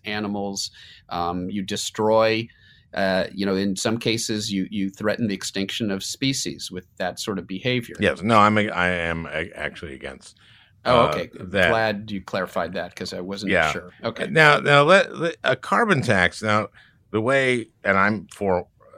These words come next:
Speaker 2: have been for a carbon tax, and the idea that people should understand is that you want it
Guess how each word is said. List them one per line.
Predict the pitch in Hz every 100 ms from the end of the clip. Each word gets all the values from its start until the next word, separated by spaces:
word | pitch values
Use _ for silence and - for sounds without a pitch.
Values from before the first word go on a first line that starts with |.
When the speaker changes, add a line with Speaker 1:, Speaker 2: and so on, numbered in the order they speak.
| -
Speaker 2:
have | - 98 95
been | 95
for | 82 98 98
a |
carbon | 95 101 92 90
tax, | 92 90 - -
and | 107
the | 120 127
idea | 156 135 156 131
that |
people | 113 127 107
should | 101 107
understand | 98 87 - 139 107
is | 95 82
that | 98 92 - - -
you | 101
want | 113 127 120
it | -